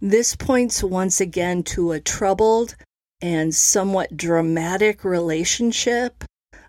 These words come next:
I would love to know why Andrew's grandmother allegedly hates Amanda Bearden. Sounds like Andrew's family may not be too fond of Amanda,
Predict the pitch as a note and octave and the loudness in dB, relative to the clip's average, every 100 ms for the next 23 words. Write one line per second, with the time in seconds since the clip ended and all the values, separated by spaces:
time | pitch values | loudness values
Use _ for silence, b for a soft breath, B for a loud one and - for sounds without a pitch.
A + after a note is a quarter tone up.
0 | B G3+ G#3 A3+ G3 F3+ F3 F3 F3 F#3+ | B 0 2 4 2 2 2 0 2 2
1 | A#3+ - C4 A#3 G3 F#3 F#3 F3+ F3 F3 | 2 0 2 4 4 2 0 0 0 0
2 | F#3 F#3+ G3 G#3 G3+ - - F3+ F#3+ F3+ | -2 -2 0 0 0 -2 0 2 2 2
3 | D#3+ D3 D3 D3+ - F#3 F#3+ G3+ G3+ F3+ | 0 2 2 2 0 -2 2 4 2 2
4 | D3 C#3+ A#2+ A#2+ E3 B B B - G#3 | -2 -2 -6 -6 -10 B B B 0 2
5 | G3+ - - - - - F#3 F3 D#3+ E3+ | 2 0 -2 -2 -4 -2 0 2 0 0
6 | E3+ E3 G#3+ G#3+ E3+ A#2 - - B B | -2 2 4 4 2 -6 -10 -18 B B
7 | B - A#3+ A3 A#3+ - B3+ - - G#3 | B 2 4 4 4 4 0 0 0 2
8 | G3+ G3+ A3+ G#3+ - G3+ F#3+ F#3+ F3 D#3+ | 2 2 -2 -2 -2 -2 -2 0 2 0
9 | E3+ F#3 F3+ F3 F3 F#3 G3+ A3+ G#3 - | 0 -2 0 2 2 2 0 -4 -4 -2
10 | A3+ F#3+ - F3+ F3 F3+ G#3 G#3+ G#3 G#3 | -2 -2 -6 -4 -2 0 2 2 2 2
11 | G#3 G3+ G#3+ A3 A3+ | 4 2 4 4 2